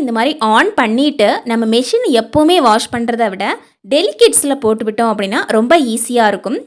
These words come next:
பாருங்க, இந்த மாதிரி டெலிகேட்ஸ்ல போட்டு விட்டாவே போதும், நமக்கு ரொம்ப ஈஸியா நமக்கு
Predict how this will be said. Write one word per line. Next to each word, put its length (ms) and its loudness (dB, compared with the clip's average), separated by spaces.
பாருங்க, 280 -8
இந்த 120 -6
மாதிரி 200 -6
டெலிகேட்ஸ்ல 640 -2
போட்டு 260 -4
விட்டாவே 320 -2
போதும், 260 -4
நமக்கு 260 -10
ரொம்ப 180 -2
ஈஸியா 340 -4
நமக்கு 320 -8